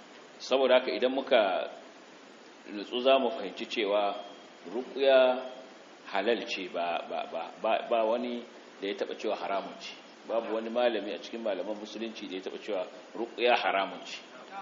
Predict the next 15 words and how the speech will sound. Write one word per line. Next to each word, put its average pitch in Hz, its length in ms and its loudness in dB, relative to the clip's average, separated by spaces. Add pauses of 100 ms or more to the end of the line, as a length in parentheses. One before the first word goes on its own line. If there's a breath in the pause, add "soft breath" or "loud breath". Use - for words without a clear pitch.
(500)
A, 85 360 -4
inda 123 280 -2
malamai 107 440 0
suka - 240 -6
tattauna 117 540 -2
shi 123 180 -4
ne 117 160 -4
game 98 300 0
da 87 240 2 (880)
wanne 107 460 2
ne 110 180 0
ya 101 80 0
fi 104 180 -8 (380)
mutum 113 420 -6 (1300)
ya, 98 140 -2